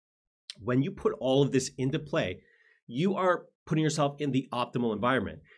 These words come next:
And so even if you really don't wanna do it, don't wanna study today, set this up and do at least one full timed session,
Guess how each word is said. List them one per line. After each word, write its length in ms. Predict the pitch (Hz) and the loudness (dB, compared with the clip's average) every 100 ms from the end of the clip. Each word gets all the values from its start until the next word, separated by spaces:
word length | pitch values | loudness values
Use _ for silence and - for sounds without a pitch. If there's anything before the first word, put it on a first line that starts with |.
| - | -10
And 80 | - | -2
so 140 | 143 | 2
even 200 | 185 214 | 4 2
if 120 | 240 | 2
you 80 | 165 | 2
really 240 | 117 143 143 | 4 4 6
don't 220 | 139 135 | 4 2
wanna 200 | 127 107 | 0 -2
do 220 | 98 117 | 0 0
it, 280 | 147 113 - | 0 -4 0
don't 200 | 170 - | 0 2
wanna 160 | 165 | -2
study 280 | 151 147 139 | -2 0 0
today, 360 | 117 101 90 90 _ _ _ - | -2 -6 -8 -10 _ _ _ -14
set 420 | - - 180 196 | -6 -2 -2 0
this 180 | 214 202 | 0 0
up 240 | - 113 - | -2 -4 -2
and 180 | 127 120 | -4 0
do 200 | 107 131 | 6 8
at 60 | 123 | 8
least 220 | 120 117 | 4 -2
one 460 | 107 127 135 139 147 - _ - - | 0 4 6 4 0 -10 _ -20 0
full 380 | 123 113 110 - | 4 4 2 -4
timed 380 | - 107 98 98 | -8 -4 -4 -4
session, 400 | 120 104 87 | -4 -4 -6